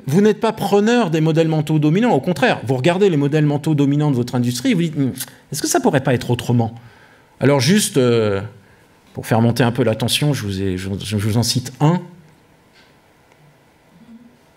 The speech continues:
Voilà, donc là vous avez, j'y connais rien, hein, donc je vraiment, euh, pff,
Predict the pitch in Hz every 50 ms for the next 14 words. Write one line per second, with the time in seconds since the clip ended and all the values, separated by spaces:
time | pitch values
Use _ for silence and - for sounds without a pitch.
0 | _ _ _ _ _ - _ _ 269 247 226 - - _ - - - - - -
1 | - - - - 156 131 110 123 127 127 - 233 277 262 233 180 180 165 156 175
2 | 175 170 - 160 147 175 214 - 254 240 226 190 165 131 110 123 147 143 139 131
3 | 151 139 135 170 185 208 208 185 139 123 113 101 - - - - - - -